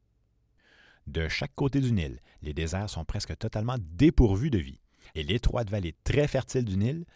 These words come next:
malgré l'omniprésence des crocodiles, permit aux hommes d'occuper la région, de cette époque lointaine, jusqu'à nos jours. Installés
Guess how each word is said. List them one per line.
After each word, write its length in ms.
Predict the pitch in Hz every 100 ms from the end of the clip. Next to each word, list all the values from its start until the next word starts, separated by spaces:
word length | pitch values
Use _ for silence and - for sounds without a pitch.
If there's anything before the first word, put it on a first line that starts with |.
| -
malgré 420 | - 71 76 78
l'omniprésence 720 | 71 82 113 110 - 101 98 87
des 100 | 87
crocodiles, 500 | 90 87 82 117 120 - - -
permit 260 | 123 165 -
aux 200 | 98 101
hommes 140 | 143 - -
d'occuper 380 | - 78 - 87
la 80 | 80
région, 340 | 80 78 120 - _
de 260 | 76 71 65
cette 260 | - - -
époque 240 | - 71
lointaine, 460 | 92 98 123 147 - -
jusqu'à 480 | 98 92 175 - 135
nos 180 | 110 85
jours. 380 | 76 53 - - _ _ _ _ _ _ _ _ _ -
Installés 440 | 101 98 - 104